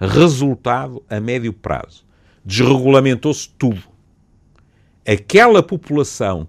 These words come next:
que bebia em situações especiais e não fora delas, passou a beber de uma forma completamente desregrada. E isto é fascinante para verificar o quê?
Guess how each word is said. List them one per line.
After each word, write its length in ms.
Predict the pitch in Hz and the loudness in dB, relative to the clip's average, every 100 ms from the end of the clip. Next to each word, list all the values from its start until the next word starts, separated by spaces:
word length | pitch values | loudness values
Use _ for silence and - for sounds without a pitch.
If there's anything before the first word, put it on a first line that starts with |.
| - | -6
que 100 | 160 | 0
bebia 640 | 147 131 160 143 110 82 | 0 0 -4 -2 -2 -2
em 160 | 120 110 | -2 -2
situações 800 | - - 214 156 139 - 196 175 | -4 -8 -6 -6 -4 -6 -8 -8
especiais 1080 | - - - - 123 98 87 73 87 - _ _ _ _ | -12 -14 -12 -6 0 0 0 -4 -12 -20 _ _ _ _
e 200 | 135 123 | -2 0
não 260 | 131 170 147 | 2 2 0
fora 380 | - 101 95 | -4 -2 -2
delas, 520 | 85 87 92 175 - _ _ _ _ | -2 -2 -2 -8 -14 _ _ _ _
passou 340 | 135 - 151 143 | -4 -2 -2 -2
a 40 | |
beber 260 | 131 127 101 | -2 -4 -4
de 60 | |
uma 80 | 110 | -6
forma 260 | - 107 98 | -8 -6 -6
completamente 800 | - 131 - 120 - 113 117 107 | -8 -8 -8 -8 -8 -10 -12 -16
desregrada. 580 | - 107 104 117 - _ _ _ _ _ _ _ _ _ _ - | -14 -14 -14 -16 -18 _ _ _ _ _ _ _ _ _ _ -8
E 100 | 98 | -8
isto 160 | 98 - | -2 -2
é 60 | |
fascinante 540 | - 165 - 139 117 98 | -2 -4 -4 -4 -4 -4
para 120 | 95 | -4
verificar 640 | 110 101 104 - 107 151 _ _ - | -4 -6 -8 -4 -4 -4 _ _ -8
o 140 | 131 | -8
quê? 360 | - - 82 | -8 -6 -6